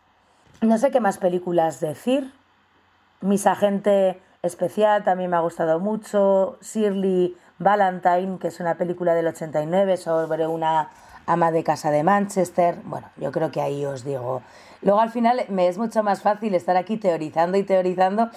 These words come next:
que de repente me, me preguntáis tus cinco películas preferidas y me quedo, "Ay, ay", y mira que me la han preguntado veces, ¿eh? <laughs> Pero... No, nunca, nunca retengo ahí mi top cinco, ¿no? Además,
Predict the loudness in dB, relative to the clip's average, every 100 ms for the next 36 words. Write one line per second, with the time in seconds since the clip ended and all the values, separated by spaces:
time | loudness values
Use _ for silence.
0 | -14 -18 -6 0 2 2 0 2 2 2
1 | 0 2 0 2 2 0 0 -6 -6 -6
2 | -2 2 0 0 -2 0 2 2 2 0
3 | -2 2 2 2 0 0 2 4 2 -2
4 | -10 -2 2 2 0 0 0 0 -4 0
5 | 2 2 2 2 0 2 0 2 2 4
6 | 2 0 -2 0 -2 0 -2 0 0 -2
7 | -4 -12 -12 _ -6 -2 -2 -2 0 0
8 | -2 -8 -10 -2 0 2 2 4 2 2
9 | 2 4 4 4 2 0 0 0 0 -4
10 | -2 0 2 4 2 2